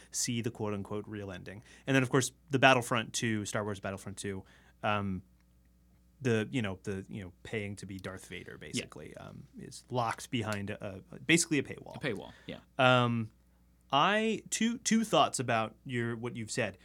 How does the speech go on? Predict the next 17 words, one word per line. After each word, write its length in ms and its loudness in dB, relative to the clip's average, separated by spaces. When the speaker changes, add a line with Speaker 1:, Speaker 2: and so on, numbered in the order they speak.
Speaker 1:
One, 440 0
I'm 340 4
less 460 0
optimistic 840 -2
than 240 -2
what 260 6
you've 100 0
Speaker 2:
<laughs> 140 8
Speaker 1:
pointed 460 4
at. 300 6
Speaker 2:
Yeah. 240 6
Speaker 1:
<coughs> 40 -20
Um, 280 4
um, 440 4
I'm 100 6
not 220 6
convinced. 520 2